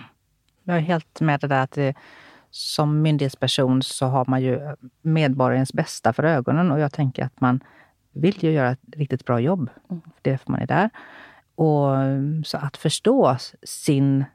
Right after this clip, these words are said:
Speaker 1: maktposition i, i rummet och, eh,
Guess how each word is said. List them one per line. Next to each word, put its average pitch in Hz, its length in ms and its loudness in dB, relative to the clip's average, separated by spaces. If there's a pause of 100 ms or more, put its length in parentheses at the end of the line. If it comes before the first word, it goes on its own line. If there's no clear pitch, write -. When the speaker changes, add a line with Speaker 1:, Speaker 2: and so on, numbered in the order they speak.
(380)
Speaker 1:
maktposition 170 1500 -2
i, 151 220 0
i 143 200 0
rummet 123 800 0
och, - 560 -8
eh, 127 300 0